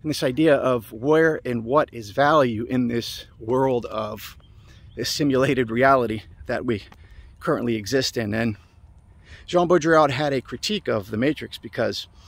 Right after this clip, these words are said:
in The Matrix, there's a clear delineation between Zion, the real world, and The Matrix, the computer world. And in his work, he says that the line between the real world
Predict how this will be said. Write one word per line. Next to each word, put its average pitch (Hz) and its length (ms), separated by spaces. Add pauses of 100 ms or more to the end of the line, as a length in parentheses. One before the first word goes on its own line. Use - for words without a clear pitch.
(300)
in 175 80
The 143 60
Matrix, 156 400
there's 123 180
a 120 40
clear 170 360
delineation 135 760
between 123 600 (500)
Zion, 120 460
the 113 100
real 135 280
world, 104 340 (140)
and 113 440
The 113 60
Matrix, 123 500
the 101 140
computer 156 400
world. 104 260 (680)
And 135 80
in 135 80
his 135 160
work, 156 280
he 170 240
says 135 320
that 135 160
the 135 80
line 151 540
between 156 580
the 135 100
real 139 260
world 160 380